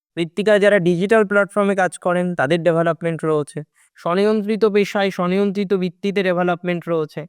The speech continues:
ধীরে ধীরে মানসিক চাপটা অনেকটাই মিনিমাইজ হয়ে যাবে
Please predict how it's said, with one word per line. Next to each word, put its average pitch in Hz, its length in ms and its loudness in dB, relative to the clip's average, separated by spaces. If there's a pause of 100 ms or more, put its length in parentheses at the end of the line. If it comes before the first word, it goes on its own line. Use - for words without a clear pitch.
(360)
ধীরে 190 240 4
ধীরে 254 180 4
মানসিক 233 600 0
চাপটা 170 640 -4 (400)
অনেকটাই 247 640 0
মিনিমাইজ 208 520 2
হয়ে 147 160 2
যাবে 127 340 -4